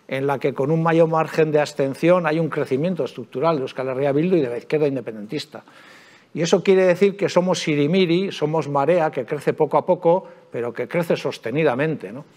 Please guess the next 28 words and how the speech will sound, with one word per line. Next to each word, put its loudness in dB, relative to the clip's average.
Y -4
yo 4
creo 2
que 0
esa 0
noche 0
electoral 2
ya 2
evidenció 0
por -4
segunda 0
vez 4
después -6
de -4
las -4
autonómicas -4
que -4
evidentemente 0
hay 0
un -6
crecimiento -2
sostenido -2
y 2
estructural -8
de -2
la 0
izquierda 0
independentista, -2